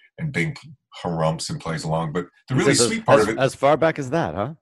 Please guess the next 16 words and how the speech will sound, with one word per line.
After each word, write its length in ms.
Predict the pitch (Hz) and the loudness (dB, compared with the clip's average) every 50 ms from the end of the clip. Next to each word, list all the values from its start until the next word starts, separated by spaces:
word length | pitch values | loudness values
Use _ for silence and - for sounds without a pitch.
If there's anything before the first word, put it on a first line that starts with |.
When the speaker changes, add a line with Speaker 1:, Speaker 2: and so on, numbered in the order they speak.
| _ _ | _ _
Speaker 2:
<laughs> 220 | _ - - - | _ -20 -8 0
He 80 | - 151 | 2 4
Speaker 1:
Yeah, 160 | 127 - - | 4 4 4
Speaker 2:
goes, 140 | - - - | 4 6 6
"Oh, 20 | |
yeah, 220 | 539 - 196 185 143 | 6 6 4 2 0
the 80 | - | 0
Speaker 1:
exactly. 40 | - | -2
Speaker 2:
classics." 640 | 151 156 175 180 165 - - 90 - - - - - - 170 165 | 0 0 0 0 -2 -4 -8 -10 -8 -10 -14 -14 -8 -4 -4 -4
<laughs> 180 | - - - 160 | -4 -4 -4 -2
Speaker 1:
"Oh, 220 | 147 196 202 190 127 | -2 -2 -2 -2 0
yeah, 200 | 107 139 180 180 | 2 2 2 2
the 140 | - 90 | 2 0
old 180 | - 165 180 135 | 0 -2 -2 -4
stuff." 400 | - - - 71 69 - - _ _ _ _ _ _ - | -6 -4 -4 -4 -6 -6 -12 _ _ _ _ _ _ -8
Um, 540 | - 101 95 95 95 95 92 90 90 90 90 | -2 0 0 2 2 2 2 0 -2 -4 -8